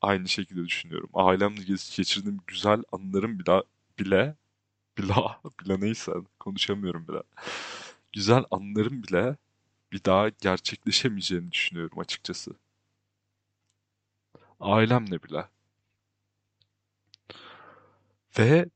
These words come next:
bu anıların gerçekleşemeyeceği için çok üzülüyorum. Çok üzülüyorum. Hiç <laughs> umudum yok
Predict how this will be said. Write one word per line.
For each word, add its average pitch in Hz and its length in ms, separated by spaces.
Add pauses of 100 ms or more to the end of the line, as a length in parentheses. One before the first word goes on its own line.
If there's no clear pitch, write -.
(300)
bu 117 180
anıların 104 520
gerçekleşemeyeceği 104 960
için 117 280 (200)
çok 151 320
üzülüyorum. 90 520 (560)
Çok - 300
üzülüyorum. 85 540 (2500)
Hiç - 560
<laughs> - 40
umudum 120 520
yok 135 340